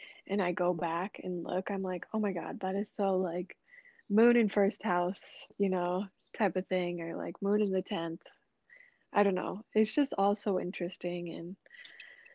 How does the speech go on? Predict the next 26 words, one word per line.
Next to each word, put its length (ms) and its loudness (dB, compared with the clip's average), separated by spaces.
uh, 320 6
my, 220 6
like, 380 4
sun 380 0
in 140 0
the 80 -2
fifth 320 -4
house, 400 -4
my 120 -2
natal, 600 0
it 180 2
makes 340 0
a 60 4
lot 360 2
of 140 -2
sense 720 -8
'cause 160 -6
I 100 6
am, 300 2
like, 320 -2
I 80 -2
love 300 -4
to 100 -6
have 220 -6
fun 600 0
and 340 -4